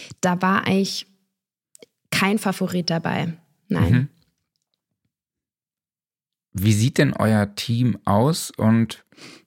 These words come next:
Speaker 2: was könnt ihr über die Aufgabenverteilung sagen?
Speaker 1: Ja, also unser Team, äh,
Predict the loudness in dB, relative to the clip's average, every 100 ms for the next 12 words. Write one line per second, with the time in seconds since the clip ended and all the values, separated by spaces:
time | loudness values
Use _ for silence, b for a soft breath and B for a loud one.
0 | -4 -2 2 2 2 2 2 0 0 0
1 | 0 0 -6 -2 0 0 -2 -4 -2 0
2 | 0 0 -2 -4 -12 _ _ _ _ _
3 | _ _ _ _ _ _ _ _ B B
4 | B B B B B B _ -2 0 -2
5 | 0 0 0 -2 -2 0 0 0 0 0